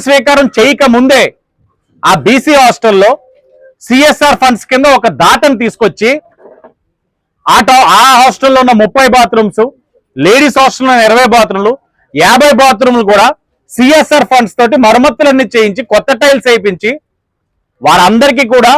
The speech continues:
ఏ విధమైన అంటువ్యాధులు రాకుండా చేయగలిగా. ఐదు సంవత్సరాలు అధికారంలో ఉన్నారు, ఏం చేయగలిగారు మీరు? మళ్ళీ ఏదైనా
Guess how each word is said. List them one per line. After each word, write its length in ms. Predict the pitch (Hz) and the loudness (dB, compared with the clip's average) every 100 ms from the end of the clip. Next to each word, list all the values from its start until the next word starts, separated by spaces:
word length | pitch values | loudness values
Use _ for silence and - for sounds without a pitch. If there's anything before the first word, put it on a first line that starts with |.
| 339 _ - _ _ 147 185 | -2 _ -20 _ _ -2 0
ఏ 40 | 262 | 2
విధమైన 240 | 269 269 247 | 2 2 0
అంటువ్యాధులు 540 | 214 285 277 285 277 226 | 0 0 0 0 0 0
రాకుండా 400 | 220 202 233 277 220 | 0 0 -4 -2 -2
చేయగలిగా. 440 | 254 254 214 143 - _ _ _ _ _ _ | 0 0 -2 -4 -8 _ _ _ _ _ _
ఐదు 240 | - 202 262 | -10 -4 -2
సంవత్సరాలు 420 | 240 247 247 294 269 | -2 -2 0 0 0
అధికారంలో 420 | 220 262 254 247 233 | 0 0 0 0 0
ఉన్నారు, 220 | 214 208 180 | 0 0 0
ఏం 80 | 220 247 | 0 -2
చేయగలిగారు 460 | 240 247 226 220 208 | -2 -2 -2 -6 -6
మీరు? 160 | 208 - _ _ _ _ _ _ _ _ _ | -10 -12 _ _ _ _ _ _ _ _ _
మళ్ళీ 220 | 147 233 269 220 | -2 0 2 2
ఏదైనా 240 | 247 | 2